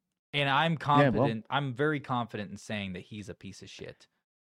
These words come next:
Speaker 2: I think that you should literally end the episode on you saying Jerry's a piece of shit, and this, that's it.
Speaker 1: Yeah.
Speaker 2: Like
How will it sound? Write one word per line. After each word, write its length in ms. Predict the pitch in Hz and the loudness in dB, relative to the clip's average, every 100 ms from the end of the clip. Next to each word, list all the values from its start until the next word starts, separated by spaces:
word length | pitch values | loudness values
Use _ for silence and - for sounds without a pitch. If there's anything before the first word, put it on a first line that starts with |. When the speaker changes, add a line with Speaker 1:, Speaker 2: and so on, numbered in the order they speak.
| _ _ - | _ _ 2
Speaker 2:
I 80 | 131 | 4
think 260 | 160 175 | 6 6
that 120 | 180 | 8
you 160 | 143 143 | 10 8
should 180 | - 131 | 8 4
literally 400 | 123 123 131 123 | 6 8 6 6
end 140 | 123 | 4
the 100 | 123 | 4
episode 480 | 110 107 110 110 104 | 2 0 0 2 2
on 120 | 101 | 0
you 100 | 104 | 0
saying 280 | 101 104 98 | 0 -2 -2
Jerry's 400 | 95 104 98 101 | -2 -2 0 0
a 40 | 98 | -2
piece 180 | 104 98 | -6 -6
of 80 | |
shit, 280 | - 92 90 | -4 -4 -4
and 80 | 98 | -6
this, 200 | 95 - - | -8 -10 -8
that's 200 | 95 - | -6 -4
it. 180 | 92 - - _ - | -6 -8 -20 _ -12
Speaker 1:
Yeah. 320 | 240 247 139 82 | 0 2 2 0
Speaker 2:
Like 160 | 98 | -4